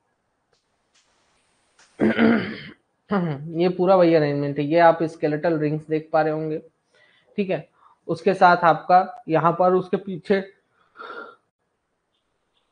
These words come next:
planks लगे हुए हैं, ठीक है। ये आपका hanger हो गया, ये आपका skeletal ring हो गया,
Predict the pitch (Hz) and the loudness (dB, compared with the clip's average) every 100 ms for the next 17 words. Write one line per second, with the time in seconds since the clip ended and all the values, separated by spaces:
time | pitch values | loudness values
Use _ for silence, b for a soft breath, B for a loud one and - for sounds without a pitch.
0 | _ _ _ _ _ - 196 185 202 196 | _ _ _ _ _ -4 4 6 6 2
1 | 196 190 185 185 190 185 202 - _ _ | 2 4 2 2 2 0 -6 -10 _ _
2 | _ 202 185 190 156 - _ _ 160 196 | _ -8 -2 -2 -2 -10 _ _ -2 6
3 | 196 180 - 180 - 160 165 185 175 180 | 6 6 0 -4 -2 -4 0 0 0 -2
4 | 175 185 202 - _ _ _ _ _ _ | -2 -4 -4 -10 _ _ _ _ _ _
5 | _ _ _ _ _ _ _ _ _ _ | _ _ _ _ _ _ _ _ _ _
6 | _ _ _ _ _ _ _ _ _ _ | _ _ _ _ _ _ _ _ _ _
7 | _ _ _ - 156 165 165 185 170 - | _ _ _ -8 0 0 0 -2 -4 -2
8 | 165 160 165 180 156 170 170 165 165 185 | -2 0 0 -2 -2 -4 -2 -2 -2 -4
9 | 196 | -8